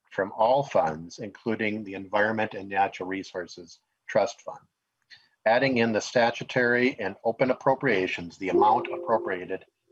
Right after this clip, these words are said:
is one point six six billion. The budget, uh, a couple highlights, uh, and I understand that Senate Finance Committee is going to be meeting today.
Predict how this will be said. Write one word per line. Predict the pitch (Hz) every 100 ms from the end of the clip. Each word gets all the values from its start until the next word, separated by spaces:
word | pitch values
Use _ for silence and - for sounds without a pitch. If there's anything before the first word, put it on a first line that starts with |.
| -
is | 95
one | 101 101 110
point | 113 113 101 104
six | - 104 - - -
six | - 95 - -
billion. | - 92 78 71 - _ _ _ _ _ _ _ _ _ _ _ -
The | 120
budget, | 117 143 143 147 - 123
uh, | 117 110 107
a | 107
couple | - 151 143 147 -
highlights, | - 127 110 101 107 - -
uh, | - 104 101 101 98 -
and | 101
I | 101
understand | 101 98 92 - 104 98
that | 101
Senate | - 113 110
Finance | - 107 104 98 -
Committee | - 98 92 92 95 _ _ -
is | 98
going | 95 101 98
to | 101
be | 98
meeting | 98 98 95 95
today. | - 92 95 90